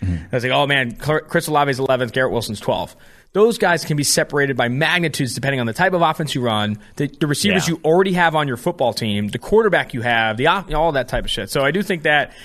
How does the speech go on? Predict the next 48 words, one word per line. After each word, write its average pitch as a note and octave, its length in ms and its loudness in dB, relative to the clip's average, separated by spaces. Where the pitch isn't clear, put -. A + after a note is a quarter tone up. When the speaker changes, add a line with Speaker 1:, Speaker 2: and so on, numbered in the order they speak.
Speaker 2:
it E3+ 140 2
is F3 240 2
your E3 180 2
own D#3 160 0
personal D#3 560 -2
flavor C3 800 0
Speaker 1:
Yeah, F2 140 -4
Speaker 2:
saver C3 380 0
Speaker 1:
and G#2+ 100 0
scheme, E2 460 -4
Speaker 2:
that C#3 120 0
you're B2+ 80 -2
trying B2 300 0
Speaker 1:
whatever. G#2+ 320 0
Speaker 2:
to, A#1 120 -8
I E2+ 60 -2
don't C3+ 140 0
know B2 100 0
what A2 140 0
I'm G2+ 80 -6
saying, G2 160 -6
Speaker 1:
But, A2+ 140 2
Speaker 2:
but G#2 40 -4
you A#2+ 60 -4
Speaker 1:
but, C3 80 4
Speaker 2:
get B2 80 2
what A2+ 60 -6
I'm G#2 60 -12
saying. - 120 -12
Speaker 1:
but C#3 100 4
I C3+ 80 6
do D3 140 0
think - 500 -4
sort A2 220 0
of F2 360 -4
more E2+ 720 0
take F#2+ 140 -2
a D#2+ 60 -6
step - 260 -4
back D#2 400 -2
if F2 100 -10
you're E2+ 80 -12
just F2 200 -8
looking E2+ 360 -6
at C#2 200 -8
projecting - 580 -6
next F2+ 300 -4
level - 340 -4